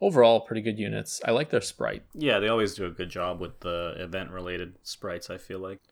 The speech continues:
Speaker 2: I mean, not always, but ninety percent of the time. More times than not.
Speaker 1: It's true.
Speaker 2: Uh,
Speaker 1: And one thing that I saw, when I saw these units,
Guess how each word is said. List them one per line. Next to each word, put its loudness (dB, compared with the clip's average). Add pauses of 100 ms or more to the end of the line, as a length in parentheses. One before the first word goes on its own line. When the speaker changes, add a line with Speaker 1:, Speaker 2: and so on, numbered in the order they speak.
Speaker 2:
I 0
mean, 4
not 6
always, 2
but -8
ninety 2
percent -10
of -12
the -12
time. -10 (380)
More -2
times -10
than -12
not. -12 (320)
Speaker 1:
It's -8
true. 2 (560)
Speaker 2:
Uh, -10
Speaker 1:
And 4
one 6
thing 4 (280)
that 6
I 4
saw, 4
when 2
I 2
saw 6
these 4
units, -2